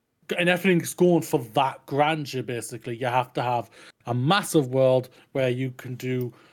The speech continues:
be in there for hours and hours and hours on end, hours, like, to hunt to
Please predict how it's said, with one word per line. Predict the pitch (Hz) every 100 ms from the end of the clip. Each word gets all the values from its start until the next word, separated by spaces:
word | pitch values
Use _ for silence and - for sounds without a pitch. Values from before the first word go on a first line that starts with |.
| _ _ _ 160
be | 151 156
in | 151
there | 143 127
for | 123 156 -
hours | 143 131 127 127 120
and | 123
hours | 113 117 113
and | 127
hours | 117 113 117 117
on | 117
end, | 110 110 120 -
hours, | 123 120 120 110 -
like, | 127
to | -
hunt | 113 139 131 -
to | 131